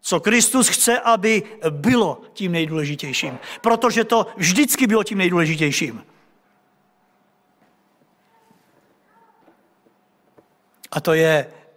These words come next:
Kristova církev. Nic na tomhle světě není důležitější, než si ty a já, děti Boží.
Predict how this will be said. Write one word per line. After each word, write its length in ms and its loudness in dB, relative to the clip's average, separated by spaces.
Kristova 500 0
církev. 500 -6
Nic 300 4
na 120 4
tomhle 320 4
světě 460 2
není 340 6
důležitější, 1040 2
než 180 2
si 140 2
ty 180 4
a 60 4
já, 400 0
děti 280 2
Boží. 400 0